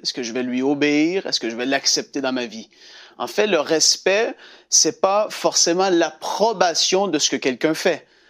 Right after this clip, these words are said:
euh, ou, ou de, de, de ce qu'une organisation peut faire. Le respect, c'est autre chose. Et Dieu lui-même, comme je l'ai dit, nous a démontré le respect, a respecté sa création en lui donnant le choix.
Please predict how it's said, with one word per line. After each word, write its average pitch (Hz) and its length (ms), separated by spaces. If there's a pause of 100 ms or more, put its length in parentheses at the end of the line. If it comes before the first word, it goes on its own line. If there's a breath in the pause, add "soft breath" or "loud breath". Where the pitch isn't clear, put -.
(300 soft breath)
euh, 135 160
ou, 143 300
ou 156 60
de, 143 140
de, 135 180
de 135 120
ce - 100
qu'une 143 140
organisation 151 720
peut 170 180
faire. 160 600
Le 135 180
respect, 160 800 (180 soft breath)
c'est - 240
autre 165 260
chose. 117 520
Et 143 100
Dieu 143 380
lui-même, 160 560
comme 135 180
je 120 60
l'ai 135 100
dit, 147 220
nous 143 180
a 135 240
démontré 185 840
le 151 100
respect, 131 680
a 127 120
respecté 156 640
sa 147 140
création 135 680
en 131 60
lui 127 140
donnant 123 220
le 117 60
choix. - 340